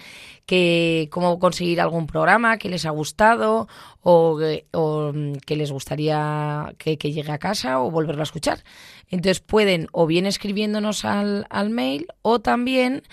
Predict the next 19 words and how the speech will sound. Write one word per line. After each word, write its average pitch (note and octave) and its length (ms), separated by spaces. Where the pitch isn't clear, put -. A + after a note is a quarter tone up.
en F#3 240
Radio E3 260
María, G3+ 540
que E3+ 160
es, - 180
o - 60
sea, D3+ 180
que D#3 220
yo E3+ 180
recomiendo F3+ 480
plenamente E3+ 540
porque D#3+ 240
tiene D#3 240
una, D#3+ 520
eh, D#3 280
la D#3+ 140
aplicación E3 500
es D3+ 100
brutal D#3+ 440